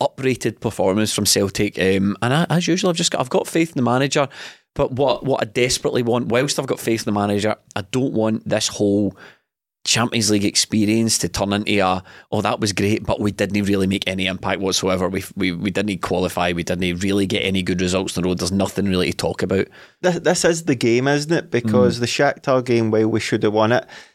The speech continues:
Speaker 2: it's against Shakhtar in Warsaw. It's not the Shakhtar, with it, but this is the one in Germany where you can really go and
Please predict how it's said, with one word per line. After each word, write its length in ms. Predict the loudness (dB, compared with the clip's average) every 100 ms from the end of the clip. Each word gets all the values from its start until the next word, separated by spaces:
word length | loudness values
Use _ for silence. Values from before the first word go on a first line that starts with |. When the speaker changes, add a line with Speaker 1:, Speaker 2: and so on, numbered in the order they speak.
| _ _ -2
Speaker 2:
it's 160 | 0
against 340 | 2 2 2 0
Shakhtar 560 | 0 0 0 0 0
in 160 | 0 2
Warsaw. 640 | 4 2 0 2 4 4 2
It's 280 | -2 -2 0
not 360 | 2 2 -2 _ _ _
the 80 | -2
Shakhtar, 760 | -2 0 0 0 -2 0 2 2
with 200 | -2 -4
it, 120 | -6 -4
but 140 | -6 0
this 200 | -2 0
is 140 | 0
the 100 | 2
one 240 | 2 0 -2 -2
in 180 | 0 2
Germany 500 | 2 2 2 2 2
where 140 | 2
you 120 | 0
can 260 | 0 0 2
really 280 | 4 4 2
go 280 | 4 4
and 160 | 4 2